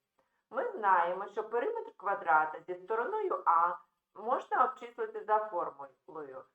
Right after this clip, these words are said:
П дорівнює чотири А. Тобто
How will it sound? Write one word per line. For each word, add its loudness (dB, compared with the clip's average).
П 2
дорівнює -6
чотири -6
А. 6
Тобто -2